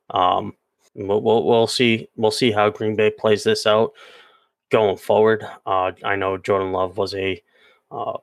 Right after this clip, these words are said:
big tree shaker, uh, in terms of how Aaron Rodgers really just didn't align with, uh, management at that point. Uh, and that was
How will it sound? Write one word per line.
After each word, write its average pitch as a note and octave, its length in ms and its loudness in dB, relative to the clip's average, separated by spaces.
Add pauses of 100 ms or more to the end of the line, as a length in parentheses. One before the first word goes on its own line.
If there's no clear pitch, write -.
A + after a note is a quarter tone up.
(440)
big G#2+ 320 0
tree C3 280 2
shaker, A2 580 2 (220)
uh, F#2+ 520 0 (160)
in G#2 160 -2
terms G#2 420 0
of G2 440 0 (560)
how G2 340 2
Aaron F#2+ 320 0
Rodgers F#2+ 440 0
really G#2 360 0
just - 380 -6
didn't G#2 280 0 (160)
align G2 480 2
with, G2 200 -4 (220)
uh, F2+ 420 0 (200)
management G#2+ 520 2
at G2 100 -4
that G2 240 0
point. F#2 320 0 (680)
Uh, G2 300 -2
and G#2+ 220 -4
that F#2+ 140 2
was A2+ 260 -4